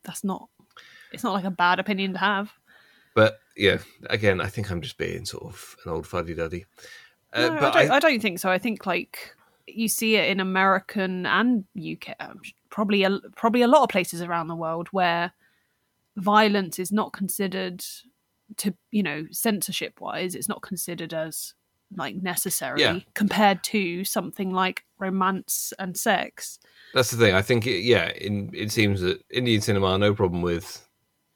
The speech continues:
Speaker 2: you know, violence, but, and like I said, none of it's bloody or anything like that,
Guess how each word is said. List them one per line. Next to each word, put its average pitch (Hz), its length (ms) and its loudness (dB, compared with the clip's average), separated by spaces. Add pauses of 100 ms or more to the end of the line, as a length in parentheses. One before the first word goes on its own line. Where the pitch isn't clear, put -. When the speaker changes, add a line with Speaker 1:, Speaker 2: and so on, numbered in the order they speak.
(320)
Speaker 2:
you 101 120 0
know, - 160 -4 (280)
violence, 90 640 -2
but, 87 240 -4 (960)
and 202 80 -2
like 214 120 4
I - 20 -2
said, 160 240 2
none 151 120 2
of 143 60 0
it's 101 160 -6 (260)
bloody 107 380 0
or 90 80 -8
anything 85 300 -10
like 82 140 -12
that, 90 200 -8